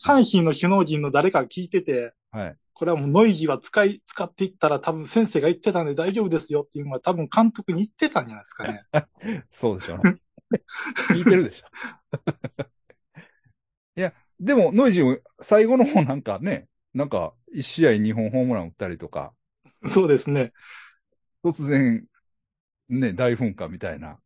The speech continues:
Speaker 2: 感じになってきて。
Speaker 1: うん。
Speaker 2: ええ。だから、まあ、ポストシーズンね、楽しみは楽しみですけど。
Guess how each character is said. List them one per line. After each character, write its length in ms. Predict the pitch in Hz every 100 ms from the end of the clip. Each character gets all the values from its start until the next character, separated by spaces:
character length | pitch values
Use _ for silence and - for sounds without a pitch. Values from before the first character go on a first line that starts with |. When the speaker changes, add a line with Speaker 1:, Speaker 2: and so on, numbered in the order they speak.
| _ _ -
Speaker 2:
感 160 | 120
じ 80 | 104
に 60 | 95
な 60 |
っ 40 | 196
て 40 |
き 60 | 165
て。 40 |
Speaker 1:
う 40 | 131
ん。 140 | 113 - -
Speaker 2:
え 460 | 127 92 82 78 - _ _ _ _ _ _ _ _ _ _ _ _ _ _ _ _ _ _ -
え。 80 | 214
だ 100 | 127
か 100 | 90
ら、 140 | 80 - -
ま 160 | 143 131
あ、 160 | 73 - _ _ -
ポ 100 | 156
ス 80 | -
ト 80 | 135
シ 140 | 135
ー 40 | 101
ズ 120 | 73
ン 60 |
ね、 120 | 110 87
楽 240 | 147 135
し 120 | 127
み 100 | 117
は 80 | 101
楽 220 | 98 104
し 100 | 101
み 80 | 80
で 80 | 73
す 100 | -
け 100 | -
ど。 160 | -